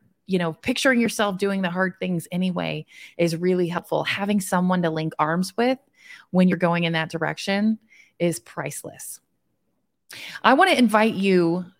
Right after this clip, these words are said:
to a special event that I'm hosting coming up soon. It's December eighth,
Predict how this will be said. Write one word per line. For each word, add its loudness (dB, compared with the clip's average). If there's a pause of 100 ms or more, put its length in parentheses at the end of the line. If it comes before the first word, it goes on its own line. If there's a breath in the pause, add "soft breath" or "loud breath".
(320)
to 4
a -6
special -2
event 2
that -2
I'm -2
hosting -6 (540 loud breath)
coming 2
up 0
soon. -2
It's -2
December 0
eighth, -4